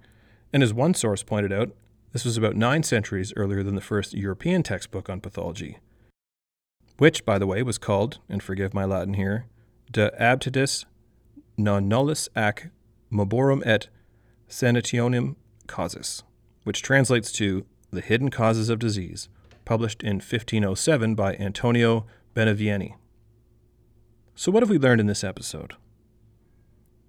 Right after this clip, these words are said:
In ancient China, surgeons were not held in high esteem, and medical practice seemed more focused on treating internal ailments with other modalities such as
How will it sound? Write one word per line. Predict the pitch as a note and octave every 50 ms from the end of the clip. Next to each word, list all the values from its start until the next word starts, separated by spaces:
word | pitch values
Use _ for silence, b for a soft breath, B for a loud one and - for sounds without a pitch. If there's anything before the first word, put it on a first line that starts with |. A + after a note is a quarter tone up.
| _ _
In | - C#3+
ancient | F3+ G#3 - - G3 -
China, | - A#2 G#2 G2 G2 -
surgeons | - - C#3+ C#3+ C#3 C#3+ B2+ -
were | - B2
not | A#2+ A#2 -
held | - B2 A#2+ A#2+ B2
in | A#2+ A2+
high | G#2+ - B2 B2
esteem, | B2+ B2 - - - G2 F#2+ F#2 F#2+ G2+ b b b b b b b b b b _ - - - -
and | C#3 D3+
medical | F3+ G3 G#3 - F3+
practice | A#2 - B2 G#2 G2 - - -
seemed | - - A2 G2+ G2
more | G#2 B2+ D3
focused | - A#2 G#2 F#2+ - G2 - -
on | G2+ F#2+
treating | - - A#2 G#2+ A2 A2
internal | G2+ G2 - - G#2+ G#2 -
ailments | A2 G#2+ G#2 G#2 G#2 A2+ - -
with | A#2 A2 -
other | A#2+ A2 A2
modalities | G#2 G#2 G#2 A#2 C3+ C#3+ C3+ A2+ G2 F2+ E2 D#2+
such | - - F#2+ - -
as | F2+ - -